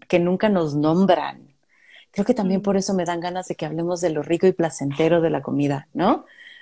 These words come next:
Speaker 1: Porque es aquello que no se habla, que se
Speaker 2: Ujú.
Speaker 1: habla desde la culpa, que se habla desde el exceso, que se habla
Speaker 2: Ujú.
Speaker 1: desde, desde si está mal, ¿no? Como, a-,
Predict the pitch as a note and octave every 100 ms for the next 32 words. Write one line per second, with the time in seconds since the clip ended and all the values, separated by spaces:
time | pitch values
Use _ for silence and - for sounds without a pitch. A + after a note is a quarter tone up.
0 | _ F#3 F3 F3 E3+ - _ F#3+ F#3+ F#3+
1 | F#3 F#3+ F#3 F3 D#3+ E3+ - D#3+ C#3+ C#3+
2 | D3+ C#3 - - _ _ _ _ - -
3 | _ E3+ - F3+ F#3 G3+ F#3+ E3 D3 C3
4 | F#3+ G#3+ A3 F3+ D#3 D3+ D#3+ D3 C#3 C3+
5 | B2+ - F3+ A3 E3+ - C#3+ C#3+ D#3 D3
6 | D3 C#3 C#3+ C#3 B2 B2 - C#3+ D3 C#3
7 | C#3+ D3 D3 - C#3+ D3 E3+ G#3+ B3 B3
8 | - - - F#3 C#4 A3+ E3+ D#3+ - _
9 | _ - - _ - - E3+ -